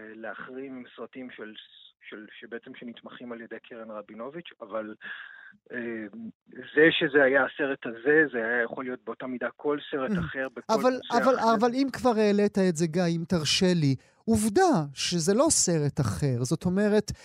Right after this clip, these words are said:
Speaker 2: חמש שנים מאז, אה, מאז הסעיף הזה בקרן רבינוביץ',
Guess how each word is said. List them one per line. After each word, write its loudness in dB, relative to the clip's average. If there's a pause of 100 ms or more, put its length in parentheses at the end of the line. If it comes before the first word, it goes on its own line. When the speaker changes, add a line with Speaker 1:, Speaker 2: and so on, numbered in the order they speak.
(120)
Speaker 2:
חמש 4
שנים 2 (140)
מאז, 2 (320)
אה, 4 (100)
מאז 4
הסעיף 2
הזה 2
בקרן 2
רבינוביץ', 2